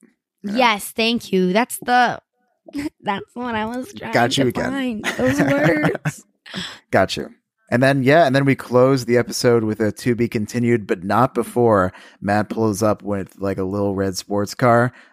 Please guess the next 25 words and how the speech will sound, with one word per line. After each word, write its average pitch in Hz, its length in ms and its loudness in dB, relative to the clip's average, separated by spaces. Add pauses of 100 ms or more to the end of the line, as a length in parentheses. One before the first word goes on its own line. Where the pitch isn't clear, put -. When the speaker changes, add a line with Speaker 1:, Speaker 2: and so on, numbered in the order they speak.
Speaker 1:
a 101 180 0
la 101 180 0
Stuart 104 460 -6
Little, 110 340 -2
which 156 160 2
I 175 80 4
feel 196 200 0
like 254 140 2
is 208 120 2
a 254 100 4
thing 190 180 4
with 165 140 4
Speaker 2:
<laughs> - 20 -6
Speaker 1:
literally 147 720 2
every 110 260 -2
bachelor 101 500 -4
that 87 140 -10
they 85 120 -8
have 82 240 -10
to 80 100 -12
have 78 220 -10
a 76 80 -10
red 78 240 -6
sports 82 320 -8
car. 69 340 -8